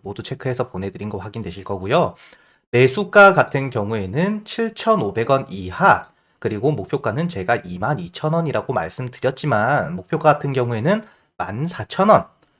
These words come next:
돌파 시점에 따른 거래 대금과 시장 분위기 모두 확인해서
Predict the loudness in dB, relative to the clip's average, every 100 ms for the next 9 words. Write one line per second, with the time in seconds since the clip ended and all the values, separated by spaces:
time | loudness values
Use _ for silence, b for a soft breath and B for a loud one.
0 | _ -8 -6 -4 -6 -4 2 4 4 2
1 | 2 2 0 -2 -2 0 2 0 -2 4
2 | 4 4 2 2 2 -2 -8 -6 -4 -2
3 | -2 -2 -6 -4 -2 -2 -2 -2 -2 -4
4 | -2 4 4 4